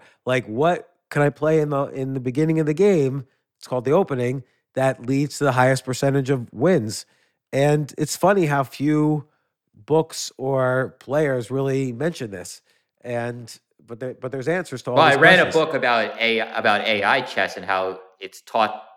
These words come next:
Speaker 2: people things about the game that we didn't know. Like, I think you, you'll probably know more about, like, moving the pawn all the way from the end, like, up a lot is a very successful move or something.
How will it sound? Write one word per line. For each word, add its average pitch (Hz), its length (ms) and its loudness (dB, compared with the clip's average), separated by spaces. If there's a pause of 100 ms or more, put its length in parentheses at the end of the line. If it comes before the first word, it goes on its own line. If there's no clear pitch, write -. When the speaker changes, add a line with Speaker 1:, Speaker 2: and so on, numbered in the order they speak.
(200)
Speaker 2:
people 95 260 -8
things 101 240 -6
about 92 220 -4
the - 60 -12
game 95 260 -8
that 87 120 -10
we 95 60 -6
didn't 90 200 -12
know. 92 360 -2 (500)
Like, 98 200 -2
I 101 80 0
think 107 240 -2
you, 117 140 -4
you'll 135 180 2
probably 104 180 0
know 101 140 -2
more 107 120 0
about, 95 120 -2
like, 92 160 -4
moving 113 320 -2
the 98 80 -4
pawn 101 680 -4
all 98 160 -2
the 98 60 -6
way 95 140 -4
from 92 180 -14
the 92 140 -8
end, 101 340 -4
like, 90 220 -6
up 98 240 -4
a - 20 -6
lot 101 340 0
is 98 140 -8
a 101 60 -8
very 101 200 -2
successful 98 480 -6
move 101 240 -4
or 98 120 -8
something. 98 360 -8